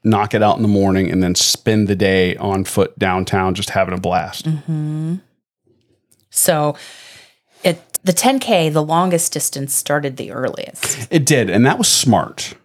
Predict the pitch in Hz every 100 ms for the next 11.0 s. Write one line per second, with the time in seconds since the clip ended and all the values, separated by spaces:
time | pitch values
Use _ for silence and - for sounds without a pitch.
0 | _ - 107 - 131 123 117 135 - -
1 | 131 160 165 160 135 127 120 95 - 104
2 | 107 113 107 120 113 110 110 101 98 95
3 | - 98 85 - 98 - 113 120 131 120
4 | 117 123 120 120 107 101 - 117 110 104
5 | 95 98 92 113 123 - 147 - 202 -
6 | - - 117 113 107 98 104 98 _ -
7 | 101 90 87 - - - - _ _ _
8 | _ _ _ _ _ _ - 285 359 -
9 | 571 403 185 185 - 156 135 - 311 -
10 | _ _ - 190 240 - _ _ 453 453